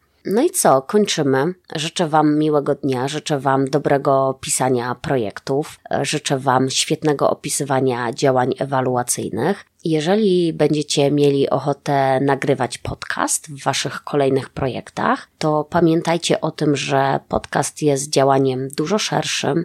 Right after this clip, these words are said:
i tak naprawdę dopiero po dwóch latach są, w moim przypadku przynajmniej, są zadowalające efekty. No i co jeszcze? Czasami łatwiej jest po prostu zgłosić się do osoby prowadzącej podcast, żeby wam nagrała kilka odcinków,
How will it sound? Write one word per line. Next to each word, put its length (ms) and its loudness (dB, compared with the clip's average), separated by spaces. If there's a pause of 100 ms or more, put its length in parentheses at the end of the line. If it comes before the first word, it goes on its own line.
i 80 -4
tak 180 -4
naprawdę 460 0
dopiero 520 0
po 640 -2
dwóch 320 -6
latach 720 0 (160)
są, 600 0 (160)
w 40 2
moim 240 2
przypadku 500 -8
przynajmniej, 440 -4
są 220 -2
zadowalające 880 -2
efekty. 600 -4 (160)
No 140 0
i 80 0
co 140 -2
jeszcze? 420 0
Czasami 460 0
łatwiej 360 2
jest 140 0
po 80 -2
prostu 320 -4
zgłosić 500 0
się 120 0
do 120 2
osoby 320 -2
prowadzącej 640 0
podcast, 540 -6
żeby 300 0
wam 320 0
nagrała 520 2
kilka 360 -2
odcinków, 720 -4